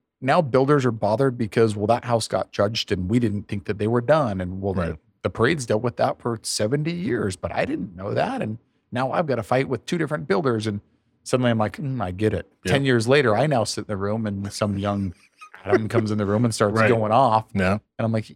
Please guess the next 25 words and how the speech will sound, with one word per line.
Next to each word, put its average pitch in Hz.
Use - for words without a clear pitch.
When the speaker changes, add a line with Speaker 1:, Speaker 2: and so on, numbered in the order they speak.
Speaker 1:
"Yeah, 135
we've 139
tried 101
that. 85
Speaker 2:
Mm-hmm. 113
Speaker 1:
Good 131
luck." 139
Speaker 2:
Mm-hmm. 101
Speaker 1:
And, 127
and 127
I 113
think 131
that's, 110
like, 98
really 104
relating 98
back 90
to 95
politics. 107
You 98
sometimes 117
go 98
back 95
and 101
go, 90